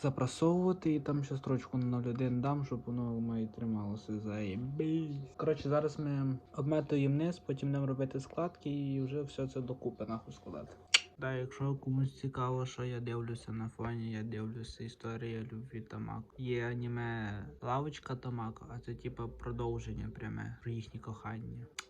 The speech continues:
Роз'єб. Сонце світить в їбальник. Тут охуєнний спосіб, щоб зробити складочки.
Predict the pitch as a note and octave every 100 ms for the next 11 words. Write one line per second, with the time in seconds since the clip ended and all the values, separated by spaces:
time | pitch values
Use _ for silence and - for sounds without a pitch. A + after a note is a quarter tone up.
0 | - - C3+ B2+ B2+ - - - - -
1 | - - - - - - - _ _ _
2 | - - G3 B3 C4+ C#4 C#4 C4+ C4 B3+
3 | A3 G3+ F3 - - - - - - -
4 | - - - - - - - - - -
5 | - - - - - - - - - -
6 | - D3 C#3+ C3+ C3 - C3+ - A#2 -
7 | B2 A#2 A2+ A2+ A2 G#2+ C3 - - D#3
8 | D3 C#3+ C#3 C3+ C3+ C#3 C3+ C3+ C3 B2+
9 | - B2+ C3 - C3 C3+ - - - -
10 | B2 B2+ B2+ A#2 B2 B2 A#2+ - - C#3
11 | C#3+ C3 - -